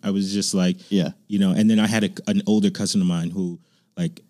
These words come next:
Speaker 1: I was like,
Speaker 2: Yeah.
Speaker 1: "Just reread over this, make sure it sounds, like, cool,"
Speaker 2: Right.
Speaker 1: you know? And, um,
Speaker 2: Mm.
Speaker 1: and then I rewrote it, a lot of it, and,
Speaker 2: Yeah.
Speaker 1: uh, it was all on a floppy disk, on
Speaker 2: Uh-huh.
Speaker 1: one single floppy disk.
Speaker 2: Yeah.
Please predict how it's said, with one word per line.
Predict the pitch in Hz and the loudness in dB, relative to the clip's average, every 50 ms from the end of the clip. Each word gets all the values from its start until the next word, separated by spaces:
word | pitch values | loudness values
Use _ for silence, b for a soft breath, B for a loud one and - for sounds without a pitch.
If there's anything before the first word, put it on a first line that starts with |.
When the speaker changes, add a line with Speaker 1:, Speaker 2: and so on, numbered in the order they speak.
| _ _ _ _ _ - | _ _ _ _ _ -10
Speaker 1:
I | |
was | 90 87 | -6 -4
like, | 82 82 | -4 -4
Speaker 2:
Yeah. | - - | -6 -4
Speaker 1:
"Just | - 104 - - | -4 -4 -2 0
reread | 95 104 117 117 101 107 117 117 117 113 | 0 2 2 2 2 2 2 2 2 2
over | 110 107 98 101 | 2 2 0 0
this, | 98 98 95 92 - | 0 0 0 -2 -2
make | 95 92 95 90 | -2 -2 -2 -2
sure | - - 92 90 | -2 -2 0 -2
it | 87 - | 0 -2
sounds, | - 98 90 87 85 87 | -2 -4 -4 -4 -4 -6
like, | 87 80 82 - _ | -6 -8 -8 -12 _
cool," | - 95 82 | -10 -4 -2
Speaker 2:
Right. | 82 78 76 85 | -2 -2 -2 -4
Speaker 1:
you | 90 | -6
know? | 87 85 85 b b b b b b _ - | -6 -8 -10 b b b b b b _ -6
And, | 92 98 98 95 90 82 90 | -4 -2 0 0 0 0 -2
um, | 87 82 82 82 82 76 - _ _ _ _ _ _ _ _ _ _ _ _ _ _ - - - | -2 -2 -2 -4 -6 -6 -8 _ _ _ _ _ _ _ _ _ _ _ _ _ _ -14 -10 -10
Speaker 2:
Mm. | 87 85 | -6 -2
Speaker 1:
and | 107 104 104 | 0 2 2
then | 101 101 104 104 - | 2 2 2 0 2
I | 104 104 | 0 0
rewrote | 98 101 127 139 135 127 113 107 107 120 139 147 | 2 4 4 4 4 4 4 4 4 4 4 2
it, | 151 - - - | 0 -2 -2 -2
a | 104 104 | 0 0
lot | 95 92 98 107 123 160 | 2 2 0 0 0 0
of | 175 185 | 2 2
it, | 233 254 - _ _ _ _ - | 0 -2 -4 _ _ _ _ -2
and, | 107 - 101 95 87 92 92 | 0 2 2 2 2 2 0
Speaker 2:
Yeah. | - 95 95 95 95 95 | 0 0 0 0 0 0
Speaker 1:
uh, | 90 - | -2 -2
it | 101 | -2
was | 107 107 | -2 0
all | 113 113 120 120 | 0 0 0 0
on | 117 107 | 0 0
a | 98 | -2
floppy | 98 - - 107 113 123 - - 104 | -4 -6 -6 -4 -4 -4 -4 -4 -4
disk, | 85 - - - - - _ - _ - _ - | -4 -4 -6 -8 -8 -10 _ -18 _ -20 _ -2
on | 110 110 101 92 | 0 0 0 0
Speaker 2:
Uh-huh. | 85 85 92 | 0 0 2
Speaker 1:
one | 107 117 123 123 113 | 2 2 2 0 0
single | - - - 117 113 107 104 | -2 -2 0 0 2 2 0
floppy | 95 - - 92 90 87 - 80 | -2 -2 -4 -4 -4 -4 -6 -6
disk. | 73 71 - - - | -6 -6 -6 -2 0
Speaker 2:
Yeah. | 175 196 110 104 | 2 2 2 2